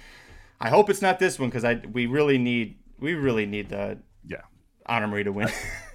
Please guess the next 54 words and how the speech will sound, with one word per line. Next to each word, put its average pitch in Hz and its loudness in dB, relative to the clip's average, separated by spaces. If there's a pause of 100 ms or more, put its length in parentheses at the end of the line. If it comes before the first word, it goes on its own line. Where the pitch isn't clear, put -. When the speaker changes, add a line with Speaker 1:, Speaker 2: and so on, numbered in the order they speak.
Speaker 2:
But 190 12
if 180 10
you're, 226 4
if 185 6
you're 202 2
playing 233 6 (180)
tries, 151 6
if 135 -6
you're 139 -6
playing 180 -2
supers, 110 2
I, 120 8
I 113 10
don't 139 6
hate 123 2
the 110 2
idea 98 4
of 90 0
using 107 4
Tizzy 98 0
Indy 87 -2
underneath 104 2
in 92 -6
the 87 -6
third 101 2
and 90 -4
fourth 87 -2
spots 87 2
and 87 -8
trying 87 0
to 85 0
absolutely 85 -4
blow 85 -4
it 76 -4
up. 76 -4 (1120)
I 117 12
mean, 117 10
to 143 4
me, 170 8
of, 117 6
of 135 10
all 131 10
the 123 4
double-digit 101 6
prices, 85 -4
that's 92 -2
probably 101 4
the 95 0
most 95 0
likely 98 4
to 95 -8
hit 101 -2
the - -12
board. 82 -8